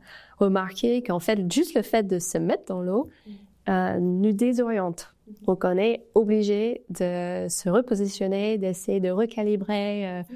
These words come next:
où est-ce qu'on est, comment je me positionne. On n'a plus les capacités, les mêmes capacités qu'on a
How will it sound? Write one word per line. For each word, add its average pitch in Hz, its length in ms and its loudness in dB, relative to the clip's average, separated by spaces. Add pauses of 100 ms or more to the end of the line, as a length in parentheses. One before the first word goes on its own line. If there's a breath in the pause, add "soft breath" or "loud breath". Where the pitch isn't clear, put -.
(280 loud breath)
où 202 100 4
est-ce 196 180 -2
qu'on 190 180 0
est, 214 260 0
comment 208 580 -2
je 185 140 -2
me 190 80 0
positionne. 208 920 -2 (120)
On 185 100 -2
n'a 185 140 0
plus - 260 0
les 233 80 2
capacités, 214 800 -2
les 190 100 2
mêmes 214 180 4
capacités 208 800 -2 (680 soft breath)
qu'on 180 540 -2
a 180 220 -2